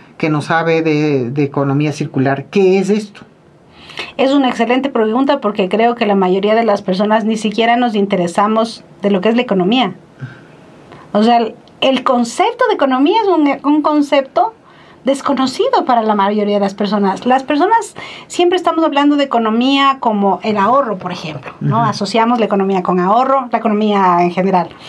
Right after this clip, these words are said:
Speaker 2: Asociamos la economía con presupuesto, asociamos la economía con, em, recursos de, con mon-, con, de recursos dine-, de dinero, eh, asociamos la economía con,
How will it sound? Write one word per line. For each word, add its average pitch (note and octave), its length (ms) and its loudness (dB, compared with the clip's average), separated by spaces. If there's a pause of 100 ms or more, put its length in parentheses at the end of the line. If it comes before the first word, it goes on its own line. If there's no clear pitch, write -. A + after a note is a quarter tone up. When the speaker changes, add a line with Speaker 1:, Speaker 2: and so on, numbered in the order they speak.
(360)
Speaker 2:
Asociamos A3+ 560 0
la G#3+ 80 0
economía G3+ 540 0
con G3 160 0
presupuesto, A#3+ 880 -2
asociamos G#3 840 -2
la G#3+ 120 2
economía G3 580 0
con, F#3 400 0 (400)
em, F#3 1040 0
recursos G#3 920 0
de, F#3+ 240 -4
con G#3+ 160 2
mon-, G#3 320 2
con, G3+ 420 2
de G3 100 2
recursos G#3+ 360 -2
dine-, G3+ 320 0
de G3+ 140 0
dinero, B3 480 2 (500)
eh, A3+ 500 2
asociamos A3 580 0
la A3 80 2
economía G#3 720 2
con, F#3 1080 2